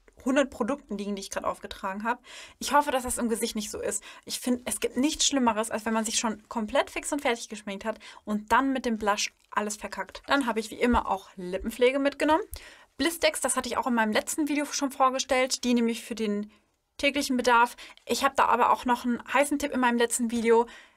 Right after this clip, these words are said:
für den Notfall, wenn man mal wirklich total rissige und trockene Lippen hat. Da könnt ihr gerne auch mal reinklicken. Da gebe ich euch auch auf jeden Fall mal so Tipps und Tricks. Und den nehme ich auch mal für den Alltag.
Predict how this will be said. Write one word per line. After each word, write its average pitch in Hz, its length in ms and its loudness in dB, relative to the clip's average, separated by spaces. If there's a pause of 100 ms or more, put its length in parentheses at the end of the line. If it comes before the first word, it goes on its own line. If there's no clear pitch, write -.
(120)
für 220 680 4
den 208 340 0
Notfall, 285 480 4
wenn 233 80 2
man 226 140 2
mal 220 140 2
wirklich - 260 -2
total 262 420 0
rissige 240 500 -2
und 226 100 0
trockene 220 340 0
Lippen 208 340 -4
hat. 214 280 -2 (320)
Da 226 80 2
könnt 233 180 2
ihr 226 80 0
gerne 226 260 4
auch 330 100 6
mal 311 120 2
reinklicken. 269 560 0
Da 220 60 -4
gebe 208 140 -4
ich 214 120 -8
euch 220 160 -6
auch 240 100 0
auf 240 100 -12
jeden 233 140 -8
Fall 240 120 -4
mal 226 140 -2
so 220 120 -6
Tipps - 320 -10
und 240 100 -6
Tricks. - 340 -6 (600)
Und 320 400 4 (320)
den 247 380 2
nehme 226 160 2
ich - 160 -4
auch 240 80 4
mal 247 120 -2
für - 120 -10
den 220 160 0
Alltag. 220 560 2